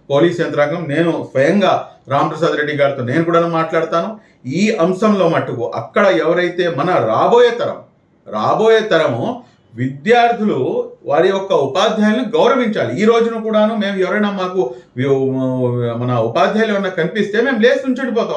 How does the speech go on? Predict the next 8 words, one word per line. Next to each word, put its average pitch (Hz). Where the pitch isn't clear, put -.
ఆటోమో-, 220
ఆటోమేటిక్‌గా 220
మా 196
వెన్నెముక 220
కదులుతుంది, 220
లేచి 240
నుంచుండిపోతాం. 208
అదే 240